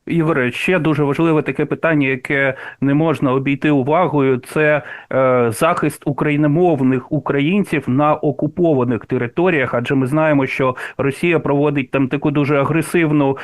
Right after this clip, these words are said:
мовно-культурну політику. Які є механізми, що робить держава, щоб українська мова збереглася на тимчасово окупованих територіях?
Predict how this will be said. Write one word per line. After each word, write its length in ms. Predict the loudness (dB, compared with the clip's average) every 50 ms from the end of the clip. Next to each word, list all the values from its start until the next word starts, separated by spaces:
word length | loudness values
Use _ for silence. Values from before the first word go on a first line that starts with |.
| -10 -4 -2
мовно-культурну 840 | 0 2 2 2 2 2 0 0 -2 0 0 0 2 2 2 0 -2
політику. 720 | -2 -2 -2 0 0 -2 -2 -2 -4 -2 0 2 2 2 0 -4 -14 -10 -6
Які 480 | -4 -2 -4 -4 -2 -2 -2 0 0
є 260 | 0 0 0 2 2 2
механізми, 880 | 2 0 0 0 0 0 0 2 2 0 0 0 0 2 2 0 -2
що 280 | -4 -4 -2 0 0 2
робить 340 | 2 0 0 -2 -4 -2 -2
держава, 520 | -4 -2 -2 0 0 0 0 0 0 -2
щоб 300 | -4 -4 -4 -2 -2 -2 -2 -2 -4 -8 -12 -16 -14 -8 -6
українська 520 | -4 -2 0 0 2 0 0 -2 0 0
мова 300 | 0 2 2 2 2 2
збереглася 680 | 0 0 -2 -2 0 0 0 0 0 0 -2 -2 -2
на 140 | 0 0 0
тимчасово 580 | 0 -2 -2 -2 -2 -4 -4 -2 -2 0 0 0
окупованих 580 | -2 -4 -4 -4 -2 0 0 0 0 -2 -4
територіях? 600 | -6 -6 -8 -6 -6 -6 -6 -4 -6 -8 -10 -12